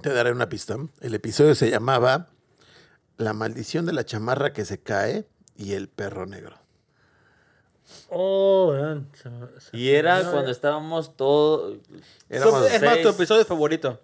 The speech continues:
Speaker 4: El que más te
Speaker 3: Exacto.
Speaker 4: gustó.
Speaker 1: Éramos como pinches diez
Speaker 3: Como
Speaker 1: cabrones,
Speaker 3: diez
Speaker 1: ¿no?
Speaker 3: cabrones en
Speaker 1: Bueno,
Speaker 3: la
Speaker 1: éramos,
Speaker 3: mesa.
Speaker 1: en realidad, seis, <laughs> ¿no? Pero
Speaker 3: Sí.
Speaker 2: ¿Quién fuera el perro negro? No me acuerdo.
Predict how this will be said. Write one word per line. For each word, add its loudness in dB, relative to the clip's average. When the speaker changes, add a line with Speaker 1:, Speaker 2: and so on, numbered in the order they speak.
Speaker 4:
El -10
que 2
más 2
te 4
Speaker 3:
Exacto. 2
Speaker 4:
gustó. 2
Speaker 1:
Éramos -2
como 2
pinches 0
diez -8
Speaker 3:
Como -6
Speaker 1:
cabrones, -4
Speaker 3:
diez 0
Speaker 1:
¿no? 2
Speaker 3:
cabrones -2
en -4
Speaker 1:
Bueno, 2
Speaker 3:
la 6
Speaker 1:
éramos, 4
Speaker 3:
mesa. -8
Speaker 1:
en -6
realidad, 6
seis, 2
<laughs> 2
¿no? -6
Pero -10
Speaker 3:
Sí. -12
Speaker 2:
¿Quién -20
fuera -18
el -20
perro -20
negro? -20
No -20
me -20
acuerdo. -20